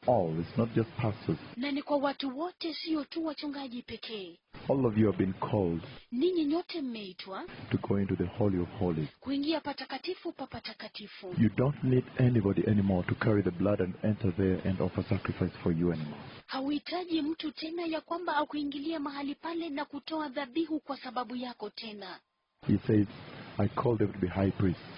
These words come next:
Speaker 2: Anasema, "Niliwaita kuwa kuhani mkuu."
Speaker 1: And one time I was going to preach in Mexico,
Speaker 2: Na wakati mmoja nilikuwa nikienda kuhubiri Mexico,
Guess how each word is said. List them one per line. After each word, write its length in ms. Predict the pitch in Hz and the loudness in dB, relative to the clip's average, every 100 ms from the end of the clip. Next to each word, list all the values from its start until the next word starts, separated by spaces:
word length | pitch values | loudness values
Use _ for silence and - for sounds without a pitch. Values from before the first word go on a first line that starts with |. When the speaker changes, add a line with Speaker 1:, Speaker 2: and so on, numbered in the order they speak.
| - - - | -16 -10 -4
Speaker 2:
Anasema, 520 | 277 277 - 339 311 | -2 -2 -4 -4 -2
"Niliwaita 640 | 302 277 285 320 349 311 | 0 0 0 -2 -4 -6
kuwa 280 | - 311 294 | -4 -4 -2
kuhani 500 | 277 247 294 277 247 | -4 -10 -8 -6 -8
mkuu." 500 | 202 - 240 190 165 - | -10 -10 -8 -8 -6 0
Speaker 1:
And 160 | 104 | 4
one 160 | 113 123 | 4 2
time 120 | 127 117 101 | 2 4 4
I 40 | |
was 80 | 95 | 4
going 200 | 101 101 | 4 4
to 120 | 101 | 2
preach 360 | - 107 101 104 | 2 0 2 2
in 60 | |
Mexico, 640 | 95 95 - 113 - 107 123 - - | 4 4 2 0 4 4 2 -6 -4
Speaker 2:
Na 100 | 262 | 2
wakati 320 | 262 277 - | 2 0 -2
mmoja 260 | 277 330 320 | -2 -2 -2
nilikuwa 320 | 302 285 320 | -2 -2 -2
nikienda 360 | 285 - 302 294 | -4 -4 -6 -6
kuhubiri 560 | 285 269 247 339 294 | -4 -4 0 0 0
Mexico, 680 | 226 190 - - - 196 247 | -4 -6 -10 -14 -10 -8 -8